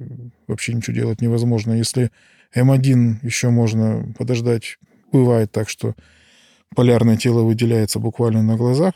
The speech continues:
то герминальный визикул от его начала, скажем так, инициации до того, как он станет адекватным ооцитом, пройдёт, ну, порядка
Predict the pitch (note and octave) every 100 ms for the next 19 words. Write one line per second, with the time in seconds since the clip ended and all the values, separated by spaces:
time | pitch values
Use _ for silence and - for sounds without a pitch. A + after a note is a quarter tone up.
0 | _ B2 A#2+ A#2+ A#2 A#2+ C3 D3 G3+ F#3
1 | D#3 D3+ D#3 D3+ C#3 C3 C3 C3+ B2+ -
2 | - C#3+ B2+ B2 A#2+ A#2+ A#2+ C#3 C#3 C3
3 | C3+ A#2 G#2 - G#2+ A2 G#2+ - A#2 A2
4 | A#2 A2+ G#2+ - A2 A2+ A2+ A2+ _ _
5 | _ _ _ _ _ _ A#2+ A#2 G#2+ A#2
6 | - B2+ A#2 A2 - - _ C3+ B2 B2+
7 | C3 A#2 A2+ G#2+ - B2+ B2 - A3+ D#3+
8 | A#2+ A#2 A#2 D3+ F#3+ C#3+ C#3 A#2 C#3 F#3+